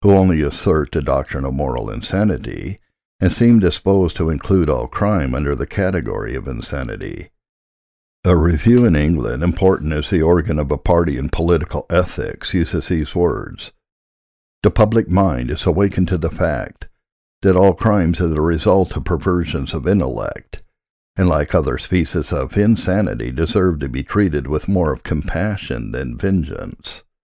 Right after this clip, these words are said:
In Germany, the following question has been gravely discussed among its medical jurists.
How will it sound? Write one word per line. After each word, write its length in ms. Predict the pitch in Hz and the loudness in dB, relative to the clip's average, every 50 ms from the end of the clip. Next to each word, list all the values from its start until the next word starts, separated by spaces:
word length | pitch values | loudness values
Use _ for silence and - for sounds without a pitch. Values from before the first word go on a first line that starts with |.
| _ _ _ _ _ _ _ _ _ _ _ _ _ - | _ _ _ _ _ _ _ _ _ _ _ _ _ 0
In 120 | 101 101 95 | 2 4 4
Germany, 480 | - 110 113 113 87 67 65 64 64 | 6 4 4 4 4 0 -2 -4 -2
the 140 | 62 80 85 | 0 0 0
following 400 | - - 92 87 85 71 73 71 | 2 4 4 4 4 2 0 -2
question 400 | - - 90 90 85 - 78 73 | 0 2 2 2 2 0 -4 -4
has 160 | 67 67 - | -4 -4 -4
been 160 | - 76 78 | -4 -4 -4
gravely 480 | 71 78 85 82 80 64 55 64 60 60 | -2 -2 0 0 0 -2 -2 -6 -6 -6
discussed 640 | 58 - - - - - 101 95 73 64 - - | -6 -8 -10 -8 -4 -2 -2 -2 -2 -6 -6 -6
among 280 | 80 71 67 85 87 76 | -6 -4 -2 -2 -2 -2
its 220 | 64 57 - - | -4 -6 -6 -4
medical 480 | 90 87 - - 76 - - - - 76 | -2 0 0 0 0 -2 -6 -8 -8 -10
jurists. 920 | - - - 98 87 85 78 50 50 - - - _ - - - - - | -10 -10 -6 -4 -4 -2 -4 -6 -8 -10 -14 -16 _ -16 -16 -16 -16 -20